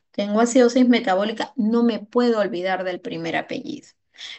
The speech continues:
Primer apellido es el anión gat. Perfecto, reviso mi anión gat o saco mi anión gat. Ahorita vamos a hacer unos ejercicios.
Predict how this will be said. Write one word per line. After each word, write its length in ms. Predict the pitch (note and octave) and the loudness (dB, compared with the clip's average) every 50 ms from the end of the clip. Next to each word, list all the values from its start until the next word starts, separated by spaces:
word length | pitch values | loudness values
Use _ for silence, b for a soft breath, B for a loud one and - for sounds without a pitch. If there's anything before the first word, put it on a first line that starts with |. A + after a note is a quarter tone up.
| B | B
Primer 320 | - - G3 F#3+ - - A3 | -10 -6 -6 -4 0 2 2
apellido 560 | A#3+ A#3+ D#4 D#4 D4 D4 C4+ B3 A#3+ A#3 A#3 | 4 6 6 8 8 8 6 6 4 6 4
es 180 | A#3+ A#3+ - A3+ | 4 2 2 -2
el 120 | G3+ G3 | -2 -2
anión 360 | F#3 F#3+ G3 G3+ G3+ G3+ G3 F#3+ | 0 -2 -2 -4 -6 -6 -6 -4
gat. 260 | - - - - - | -4 -6 -6 -6 -4
Perfecto, 680 | B3 C4 B3+ - - - D4+ D4+ C#4+ D4 - G#3 G3+ | -2 -2 -2 -4 -2 2 2 2 2 2 0 -4 -4
reviso 680 | F#3+ G3 G3 G3 F#3+ G#3+ A#3+ C4 C#4+ D4 C#4+ - C4+ B3+ | -2 -2 -2 -2 0 0 2 2 2 2 0 0 0 2
mi 160 | B3 A3+ G#3 | 2 2 0
anión 340 | G#3 G#3 G#3+ A3 A3 A3 G#3+ | -4 -4 -6 -6 -6 -6 -6
gat 280 | C#4 C#4 B3+ A3+ A3+ A3+ | -4 -4 -4 -2 -2 -2
o 160 | G#3 F#3+ F#3+ | -2 -2 -4
saco 420 | - - - G#3+ A3+ A#3+ A3 C4 B3+ | -6 -6 -2 -2 0 0 2 0 0
mi 120 | A#3+ A3 | 0 0
anión 260 | G#3 G#3 G#3 G#3 G#3+ G3+ | -4 -6 -6 -6 -6 -6
gat. 220 | G3+ G#3+ G#3+ - | -6 -6 -6 -6
Ahorita 340 | G#3+ G3 F3+ E3 D#3+ F3+ F3 | -8 -6 -6 -8 -8 -6 -6
vamos 360 | F3+ F3+ F#3 F#3+ F#3+ F#3+ - | -6 -6 -6 -6 -8 -8 -8
a 40 | - | -10
hacer 240 | - - G3 F#3+ F#3+ | -6 -4 -4 -2 -2
unos 300 | G3 F#3+ F#3+ F#3+ F#3+ A#3 | -2 -2 -2 -4 -2 -4
ejercicios. 720 | A#3+ A#3 C4 A#3+ A#3+ - - C4+ B3+ B3+ - C4+ C#4 C#4 | -2 0 0 -2 -2 -2 -2 -2 -2 0 0 0 0 0